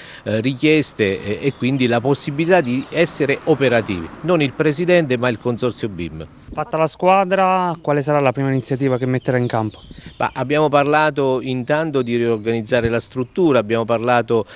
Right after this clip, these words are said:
Speaker 1: eh, del P N R, dei fondi complementari, stiamo lavorando con l'ufficio stampa, con gli organi del Consorzio stesso, eh, a un convegno dove bisogna presentare alle città i prossimi bandi del P N R R. Guardate che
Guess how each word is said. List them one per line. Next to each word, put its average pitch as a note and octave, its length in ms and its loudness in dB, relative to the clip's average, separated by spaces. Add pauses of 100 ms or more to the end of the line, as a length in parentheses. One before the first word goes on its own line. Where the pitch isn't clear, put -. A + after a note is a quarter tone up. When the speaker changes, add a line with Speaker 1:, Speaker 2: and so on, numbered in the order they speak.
(140)
Speaker 1:
eh, G2+ 220 2
del A2 240 0
P A#2 260 0
N A2+ 140 -2
R, A#2+ 540 0
dei A2 140 0
fondi A#2+ 300 -2
complementari, B2 720 0
stiamo C3+ 340 -2
lavorando C#3 720 0
con A2 220 -2
l'ufficio A2+ 420 -4
stampa, A2+ 540 0
con G#2+ 220 -2
gli G#2+ 180 -2
organi B2+ 380 -2
del A#2 160 -2
Consorzio C#3 500 -4
stesso, F3+ 580 0 (260)
eh, G#2+ 220 2
a D3 120 2
un D#3+ 140 2
convegno E3 680 2
dove C#3 280 4
bisogna C3+ 380 0
presentare B2+ 520 0
alle A#2+ 160 4
città D#3 500 0
i A#2+ 160 -2
prossimi C#3 500 0
bandi A#2 460 2
del G2+ 180 0
P G2+ 140 -2
N G2 60 -2
R F#2 260 -2
R. D#2+ 140 -8 (160)
Guardate D3 340 2
che B2 180 2